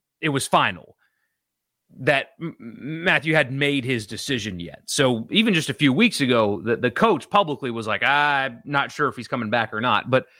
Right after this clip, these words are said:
if you were, if you injected some truth serum into him, I'm, I'm sure he would have told you the same thing. The expectation was for him to return.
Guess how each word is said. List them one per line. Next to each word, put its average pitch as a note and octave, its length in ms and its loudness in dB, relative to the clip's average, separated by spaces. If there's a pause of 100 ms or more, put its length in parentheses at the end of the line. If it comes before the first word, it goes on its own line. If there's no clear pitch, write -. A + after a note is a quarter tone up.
(240)
if C#3+ 180 0
you F#3 80 4
were, C3+ 180 4 (680)
if B2 120 -2
you E3 200 0 (120)
injected D3+ 420 2
some A#2+ 140 -10
truth A3+ 240 -2
serum A#2 340 0
into A2 260 -2
him, A2+ 120 4
I'm, A#2+ 160 2
I'm A#2+ 120 -6
sure C#3+ 160 -2
he A#2+ 80 -2
would A2 140 -2
have - 60 -12
told C3+ 180 -2
you G#2 60 -6
the G2+ 80 -6
same A2 400 -2
thing. C#3 240 2
The A#2+ 100 4
expectation C3 680 -2
was G#2+ 240 -2 (100)
for A2+ 200 0
him G#2+ 240 0
to A2+ 220 0
return. G2 600 0